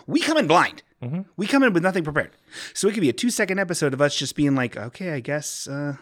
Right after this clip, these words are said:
Speaker 1: wanna talk about Final Fantasy fourteen for twenty minutes and then we leave?"
Speaker 2: No, we wanna do that.
Speaker 1: We won't even do that. We'll just shut it off.
Speaker 2: It's
Speaker 1: That's
Speaker 2: just
Speaker 1: in
Speaker 2: suggestions. If there's no suggestions, it's just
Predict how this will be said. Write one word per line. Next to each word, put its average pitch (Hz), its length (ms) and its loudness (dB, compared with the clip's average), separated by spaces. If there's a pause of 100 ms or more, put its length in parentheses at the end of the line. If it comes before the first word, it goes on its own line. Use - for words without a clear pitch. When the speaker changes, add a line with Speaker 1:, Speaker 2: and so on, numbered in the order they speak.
(140)
Speaker 1:
wanna 131 100 -6
talk 135 140 -10
about 139 160 -6
Final 147 260 -6
Fantasy 156 340 -6
fourteen 160 360 -8
for 185 140 -12
twenty 196 240 -6
minutes 202 300 -8
and 185 60 -6
then 175 60 -4
we 170 80 -4
leave?" 202 340 -10
Speaker 2:
No, 123 160 -4
we 156 120 0
wanna 127 420 -2
do 117 200 0
that. 139 280 0 (720)
Speaker 1:
We 151 100 6
won't 131 140 6
even 123 100 4
do 120 100 2
that. 127 180 2
We'll 120 60 0
just 117 140 0
shut 123 180 0
it 110 60 -6
off. 107 260 0
Speaker 2:
It's - 80 -20
Speaker 1:
That's 135 200 4
Speaker 2:
just 131 100 2
Speaker 1:
in 131 60 4
Speaker 2:
suggestions. 113 640 0
If 117 140 -2
there's 131 220 2
no 160 220 4
suggestions, 156 760 0
it's 104 140 -2
just 110 300 0